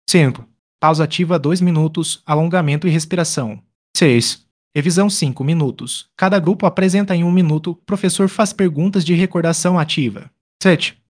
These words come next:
Fecho dois minutos. Checklist de autoavaliação e tarefas simples para casa com pequeno objetivo e ligação prática. Observar nuvens e anotar.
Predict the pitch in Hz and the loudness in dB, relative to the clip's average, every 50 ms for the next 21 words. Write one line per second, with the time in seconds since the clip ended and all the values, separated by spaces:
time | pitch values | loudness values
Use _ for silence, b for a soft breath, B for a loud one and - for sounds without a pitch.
0 | _ _ _ - 208 214 - - 190 185 180 185 185 185 185 180 170 156 135 - | _ _ _ -6 -4 -4 -4 -2 -2 0 0 0 0 0 0 0 0 -2 -2 -4
1 | - - - - - - - - 151 - 160 156 - 139 151 160 160 160 196 214 | -8 -14 -14 -14 -12 -10 -8 -8 -6 -6 -6 -6 -6 -4 -4 -4 -2 -2 -2 -2
2 | 208 214 208 208 208 208 208 - 180 175 180 180 180 196 196 - 202 175 175 185 | 0 0 0 0 -2 -2 -2 -2 -2 -2 -2 -4 -6 -8 -2 -2 0 0 0 -2
3 | - 196 185 - - 156 160 170 185 180 - 196 190 185 185 - 175 175 175 185 | -2 -2 -4 -2 -4 -4 -4 -4 -6 -6 -4 -4 -6 -4 -2 -2 -2 -2 -2 -4
4 | 180 - 175 180 190 196 - 170 165 175 180 170 165 185 180 180 - - 180 175 | -4 -4 -4 -4 -4 -2 -2 -2 -2 -2 -2 -2 0 -2 -2 -2 -2 -2 -2 0
5 | 165 175 170 - 190 196 208 196 202 190 - 185 185 196 190 - 147 131 131 131 | -2 -4 -4 -2 -2 -2 0 0 0 -2 -2 -2 -2 -2 -4 -2 -2 -2 -2 -4
6 | - - - 190 180 175 180 175 - 226 196 147 165 170 170 160 147 160 185 190 | -6 -8 -6 -4 -4 -4 -4 -4 -4 -4 -2 -2 -2 -2 -2 -2 -2 -2 0 0
7 | 196 196 190 - - - 170 170 175 180 180 175 - 147 117 104 92 123 | 0 -2 -2 -4 -10 -8 -6 -4 -2 -2 -4 -4 -4 -6 -6 -6 -8 -10